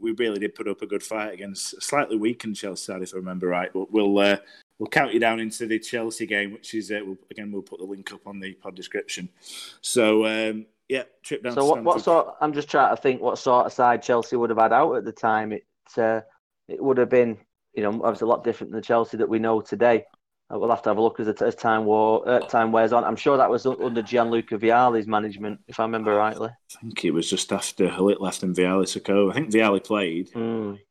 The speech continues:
Speaker 1: Uh,
Speaker 2: Yeah, he
Speaker 1: but
Speaker 2: scored. I, I remember
Speaker 1: but
Speaker 2: he definitely,
Speaker 1: yeah.
Speaker 2: I'm pretty sure he scored.
Speaker 1: Yeah, I
Speaker 2: Um, but
Speaker 1: think
Speaker 2: whenever
Speaker 1: you're
Speaker 2: you
Speaker 1: right.
Speaker 2: wanna count, whenever you wanna, uh, do the, the
Speaker 1: Yeah.
Speaker 2: three two one play, I'm ready when you are, mate.
Speaker 1: We'll have a quick look at this. I think Chelsea might have had a, a, did they have a,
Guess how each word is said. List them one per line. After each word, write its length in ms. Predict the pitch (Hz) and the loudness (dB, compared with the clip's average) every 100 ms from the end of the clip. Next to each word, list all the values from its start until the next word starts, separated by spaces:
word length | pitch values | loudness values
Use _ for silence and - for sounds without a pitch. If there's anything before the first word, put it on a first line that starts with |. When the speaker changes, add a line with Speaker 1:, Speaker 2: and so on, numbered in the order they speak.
| _ _ 92 | _ _ -12
Speaker 1:
Uh, 240 | 92 92 | -10 0
Speaker 2:
Yeah, 120 | 123 131 | 4 6
he 80 | |
Speaker 1:
but 60 | 104 | 4
Speaker 2:
scored. 380 | 90 127 123 120 | 4 6 4 4
I, 140 | 117 | 2
I 40 | 117 | 2
remember 300 | 117 113 107 | 2 2 0
Speaker 1:
but 40 | |
Speaker 2:
he 60 | 104 | 2
definitely, 380 | 117 - 101 101 | 0 -2 0 0
Speaker 1:
yeah. 120 | 113 | 0
Speaker 2:
I'm 100 | 107 | -2
pretty 220 | 135 - | 0 0
sure 260 | - 117 107 | 2 2 2
he 60 | |
scored. 480 | 101 113 113 110 104 _ _ - | 0 2 4 4 0 _ _ -4
Speaker 1:
Yeah, 80 | 110 | 0
I 60 | 117 | 2
Speaker 2:
Um, 20 | |
but 20 | 107 | 2
Speaker 1:
think 120 | 120 | 0
Speaker 2:
whenever 180 | 131 123 | 2 2
Speaker 1:
you're 40 | |
Speaker 2:
you 40 | 127 | 2
Speaker 1:
right. 40 | |
Speaker 2:
wanna 140 | 127 120 | 2 0
count, 280 | 131 131 139 | 0 0 2
whenever 260 | 139 135 | 2 2
you 120 | 139 139 | 4 4
wanna, 160 | 135 131 143 | 4 2 4
uh, 160 | 135 - | 4 4
do 140 | 143 139 | 2 6
the, 200 | 135 135 | 8 8
the 60 | 107 | 6
Speaker 1:
Yeah. 200 | 131 117 | 4 4
Speaker 2:
three 160 | 143 | 0
two 200 | 127 139 | 0 0
one 180 | 131 131 | 2 0
play, 220 | - 139 | 0 0
I'm 120 | 139 131 | 2 0
ready 160 | 135 | 2
when 140 | 139 135 | 2 2
you 140 | 151 | 0
are, 80 | 131 113 | -2 -4
mate. 160 | 113 - _ | -10 -14 _
Speaker 1:
We'll 220 | 110 110 | -12 -10
have 120 | 101 | -10
a 60 | 104 | -12
quick 260 | - 110 | -10 -10
look 140 | 104 107 | -10 -12
at 60 | |
this. 180 | 110 110 | -10 -6
I 60 | 135 | -6
think 160 | 190 - | -6 -6
Chelsea 340 | 127 107 123 | -6 -6 -8
might 200 | 110 104 | -8 -8
have 100 | 98 | -6
had 160 | 98 95 | -6 -4
a, 220 | 95 92 92 87 | -6 -8 -12 -20
a, 100 | - - | -20 -20
did 100 | 151 | -8
they 80 | 240 | -4
have 140 | |
a, 80 | 226 | -4